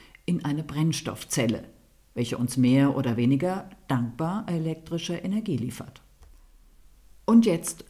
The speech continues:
wird es spannend. Wie nun sieht die energetische Bilanz dieses Ablaufs in Zahlen aus? Um ein Kilogramm H zwei in Elektrolyse zu gewinnen, brauchen wir achtundvierzig Kilowattstunden.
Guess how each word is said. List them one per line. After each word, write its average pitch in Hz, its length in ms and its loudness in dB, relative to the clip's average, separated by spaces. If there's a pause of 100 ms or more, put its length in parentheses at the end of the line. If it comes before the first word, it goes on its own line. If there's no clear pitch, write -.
wird 127 240 -2
es 139 160 -6
spannend. - 640 -2 (400)
Wie 196 180 6
nun 196 300 4
sieht 226 200 2
die 160 120 0
energetische 160 680 0
Bilanz 127 540 2
dieses 170 340 -6
Ablaufs 202 460 -6
in 196 180 -2
Zahlen 185 460 2
aus? - 480 -8 (880)
Um 226 160 8
ein 214 300 2
Kilogramm 185 480 2
H 170 140 -4
zwei 175 260 -4
in 165 340 -2
Elektrolyse 147 760 -2
zu - 140 -8
gewinnen, 143 400 2
brauchen 233 540 2
wir 269 260 2 (300)
achtundvierzig 156 960 -4
Kilowattstunden. 123 1040 2